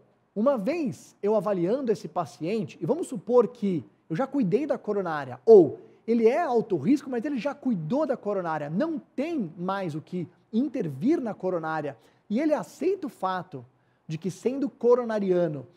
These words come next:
ele tem mais risco e ele vai se beneficiar do procedimento cirúrgico, a escolha do hospital é importante.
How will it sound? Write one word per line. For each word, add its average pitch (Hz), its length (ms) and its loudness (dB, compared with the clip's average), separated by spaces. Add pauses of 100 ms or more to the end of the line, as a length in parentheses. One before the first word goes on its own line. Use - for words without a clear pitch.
(140)
ele 185 180 0
tem 269 220 -2
mais 226 240 -8
risco 226 440 0 (200)
e 190 100 -2
ele 220 140 2
vai 202 380 -4
se - 140 -10
beneficiar 202 460 -2
do 185 80 -4
procedimento 165 560 -8
cirúrgico, 196 460 0 (300)
a 247 80 0
escolha 262 280 -2
do 262 100 -4
hospital 254 360 -8
é 269 40 -8
importante. 269 640 -4